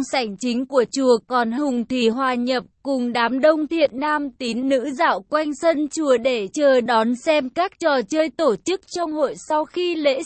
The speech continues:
xong. Nào là leo cột dầu giật giải thưởng,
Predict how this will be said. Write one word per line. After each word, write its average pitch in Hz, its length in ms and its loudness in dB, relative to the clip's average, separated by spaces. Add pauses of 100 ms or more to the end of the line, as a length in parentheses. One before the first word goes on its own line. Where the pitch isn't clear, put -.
xong. 311 380 -2 (400)
Nào 247 400 -2
là 247 280 0
leo 302 380 0
cột 269 240 2
dầu 247 340 0
giật 220 260 -4
giải 196 320 0
thưởng, 233 520 0